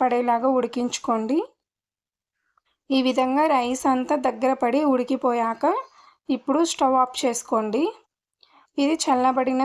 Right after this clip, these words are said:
తర్వాత ఇంకొంచెం దగ్గర అవుతుంది. మరో పక్కన ఇలాంటి గిన్నెలో వాటర్ తీసుకొని నేను ఇక్కడ కాటన్ క్లాత్ పైన వడియాలనేది చేస్తున్నానండి. మీకు కావాలంటే క్లాత్ పైన చేయడం రాకపోతే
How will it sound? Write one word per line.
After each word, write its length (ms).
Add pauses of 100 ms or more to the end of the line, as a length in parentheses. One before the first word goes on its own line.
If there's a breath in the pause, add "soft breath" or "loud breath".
(120)
తర్వాత 440 (300)
ఇంకొంచెం 460 (120)
దగ్గర 340
అవుతుంది. 420 (920 soft breath)
మరో 200 (140)
పక్కన 340 (240)
ఇలాంటి 420 (220)
గిన్నెలో 380 (140)
వాటర్ 340 (100)
తీసుకొని 500 (640 soft breath)
నేను 180 (100)
ఇక్కడ 240 (160)
కాటన్ 400
క్లాత్ 380
పైన 220 (100)
వడియాలనేది 720 (200)
చేస్తున్నానండి. 920 (640 soft breath)
మీకు 220 (120)
కావాలంటే 640 (220)
క్లాత్ 380
పైన 180 (140)
చేయడం 340 (120)
రాకపోతే 640